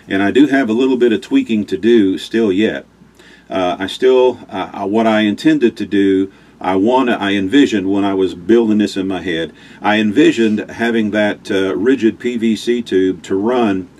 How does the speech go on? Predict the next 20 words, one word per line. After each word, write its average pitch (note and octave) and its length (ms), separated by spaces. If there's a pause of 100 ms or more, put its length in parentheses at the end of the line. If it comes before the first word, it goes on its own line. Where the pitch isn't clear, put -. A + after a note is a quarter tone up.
(120)
exactly G#2 560
parallel G2+ 720
with G2+ 320
the F#2 80
fender. F#2+ 380 (520)
And G2 200
as G#2+ 180
you G#2 60
can G2 120
see, A#2+ 240
it - 60
runs G#2+ 320
off G2+ 220
of F#2 80
at F2 80
an F2+ 200
angle B2 360
a E2 40
little E2 260
bit. D2+ 300